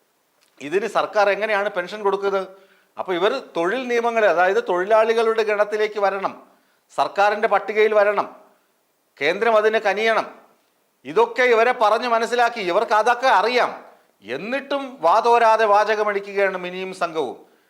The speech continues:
ഇന്നലെ തീർന്നേനെ ഈ പ്രശ്നം. ഞാനതാണ് കഴിഞ്ഞ ദിവസം പറഞ്ഞത്, അവസാനിച്ചേനെ, അവസാനിക്കും എന്ന് പൂർണ്ണ വിശ്വാസമായിരുന്നു. അതുകൊണ്ടാണ്, ആ, ആർ ചന്ദ്രശേഖരൻ പറഞ്ഞത്, ഐ എൻ ടി സിയുടെ നേതാവ് ആർ ചന്ദ്രശേഖരനാണ് പറഞ്ഞത്, "ഈ സമരം എന്തിനാണ്? അനാവശ്യ സമരമല്ലേ?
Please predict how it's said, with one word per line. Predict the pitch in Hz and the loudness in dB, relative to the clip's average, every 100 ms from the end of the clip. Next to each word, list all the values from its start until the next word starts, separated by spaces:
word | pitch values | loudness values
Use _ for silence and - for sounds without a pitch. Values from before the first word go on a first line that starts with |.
| _ _ 131 | _ _ -12
ഇന്നലെ | 208 277 277 | -2 0 0
തീർന്നേനെ | 277 254 254 254 233 | 0 0 2 2 2
ഈ | 233 226 | 0 -2
പ്രശ്നം. | 202 202 143 - _ _ _ _ | -4 -4 -8 -8 _ _ _ _
ഞാനതാണ് | 143 185 214 220 | -2 2 2 2
കഴിഞ്ഞ | 202 208 | 0 0
ദിവസം | 214 208 214 | 2 2 2
പറഞ്ഞത്, | 196 190 175 | 0 0 2
അവസാനിച്ചേനെ, | 175 185 214 214 214 214 208 | 2 2 2 0 0 0 2
അവസാനിക്കും | 190 185 208 202 214 220 170 - - _ _ 131 | 2 2 2 2 0 -4 -8 -10 -20 _ _ -10
എന്ന് | 185 | -6
പൂർണ്ണ | 214 180 208 226 | -2 2 2 2
വിശ്വാസമായിരുന്നു. | 233 220 220 233 233 226 214 196 160 101 - _ _ | -2 -2 2 2 2 2 2 0 -6 -14 -20 _ _
അതുകൊണ്ടാണ്, | 117 170 226 233 240 208 254 - - - - | -2 0 4 4 4 4 2 -4 -18 -20 -4
ആ, | 131 | 2
ആർ | 156 147 160 | 4 6 6
ചന്ദ്രശേഖരൻ | 226 220 226 233 240 233 226 | 4 0 0 0 2 2 2
പറഞ്ഞത്, | 220 214 214 147 | 0 0 0 -2
ഐ | 127 165 | -2 -4
എൻ | 202 | -6
ടി | 214 | -8
സിയുടെ | 220 208 | -4 -2
നേതാവ് | 208 208 208 | 0 2 4
ആർ | 202 202 | 4 2
ചന്ദ്രശേഖരനാണ് | 208 208 208 208 202 202 | -2 -6 -4 0 0 2
പറഞ്ഞത്, | 196 196 185 | 0 0 -4
"ഈ | 190 | -6
സമരം | 185 180 214 208 | -2 0 0 0
എന്തിനാണ്? | 202 220 220 208 156 - _ _ _ - | -2 0 0 0 -4 -12 _ _ _ -6
അനാവശ്യ | 135 185 226 226 | 0 2 2 0
സമരമല്ലേ? | 220 214 226 220 214 170 | 0 2 2 2 2 0